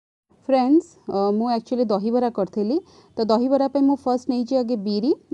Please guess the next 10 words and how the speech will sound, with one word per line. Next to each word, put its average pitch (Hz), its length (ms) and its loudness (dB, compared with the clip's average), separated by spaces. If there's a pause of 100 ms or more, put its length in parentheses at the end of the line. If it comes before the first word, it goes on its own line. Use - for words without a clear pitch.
ଆଉ 208 280 0
ଅରୁଆ 202 240 2
ଚାଉଳ। 202 280 -2 (500)
ନ-, 220 180 -2
ବିରି 254 380 2 (400)
ଟୁ 277 240 0
କପ୍ସ 269 400 0
ପାଖାପାଖି 233 460 -2
ନେଇଛି, 220 320 0 (140)
ଆଉ 214 160 0